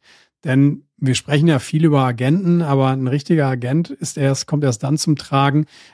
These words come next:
wenn er proaktiv mich halt eben unterstützt, wenn wir da irgendwas digital bauen, was wirklich als mein Assistent wirklich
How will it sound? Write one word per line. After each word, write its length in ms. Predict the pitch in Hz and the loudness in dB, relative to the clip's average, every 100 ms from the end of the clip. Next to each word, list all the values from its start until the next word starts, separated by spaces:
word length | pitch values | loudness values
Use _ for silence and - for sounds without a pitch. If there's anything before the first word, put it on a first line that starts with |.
| _ | _
wenn 140 | 131 | 2
er 140 | 143 131 | 4 2
proaktiv 1160 | - - - 170 180 - 139 - - 165 160 - | -2 -14 0 2 2 0 -14 -14 -6 -2 -2 0
mich 240 | 151 139 | 0 0
halt 220 | 143 139 | -2 -2
eben 200 | 156 143 | -2 -2
unterstützt, 760 | 143 131 127 - 165 143 - 127 | -2 -2 -2 0 0 0 -6 -4
wenn 180 | 127 151 | 0 2
wir 140 | 147 | 2
da 240 | 143 139 139 | 2 0 0
irgendwas 480 | 147 151 143 127 | -2 0 0 0
digital 600 | 135 139 143 - 120 139 139 | 0 0 -2 -2 -4 -2 0
bauen, 360 | 139 147 147 | 2 4 2
was 180 | 135 127 | 0 0
wirklich 340 | 143 143 143 | -2 -2 -6
als 200 | 143 135 | -6 -4
mein 300 | 139 131 131 - - _ _ _ - | 0 2 2 -2 -14 _ _ _ -4
Assistent 1040 | - - 139 - - - 190 143 - - _ | -2 0 -2 -4 -6 0 2 2 0 -8 _
wirklich 400 | 139 131 127 - | -2 0 -2 -4